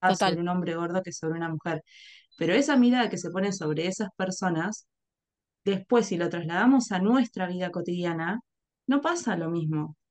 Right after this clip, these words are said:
Speaker 1: No.
Speaker 2: Nuestro compañero gordo no era el compañero gracioso nomás.
Speaker 1: No.
Speaker 2: Era un flaco, o sea, un chabón que la pasaba mal,
Speaker 1: Sí,
Speaker 2: probablemente, por ser
Speaker 1: obvio.
Speaker 2: gordo.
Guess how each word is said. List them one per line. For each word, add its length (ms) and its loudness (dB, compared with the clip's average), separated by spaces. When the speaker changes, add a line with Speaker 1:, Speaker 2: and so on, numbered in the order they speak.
Speaker 1:
No. 160 -4
Speaker 2:
Nuestro 360 2
compañero 540 2
gordo 380 2
no 120 2
era 140 2
el 100 0
compañero 720 -4
gracioso 600 -4
nomás. 340 2
Speaker 1:
No. 240 4
Speaker 2:
Era 120 2
un 200 6
flaco, 480 2
o 100 0
sea, 120 -6
un 60 0
chabón 380 2
que 100 -2
la 120 -2
pasaba 360 2
mal, 240 6
Speaker 1:
Sí, 240 2
Speaker 2:
probablemente, 680 2
por 160 -8
ser 140 0
Speaker 1:
obvio. 80 2
Speaker 2:
gordo. 360 -2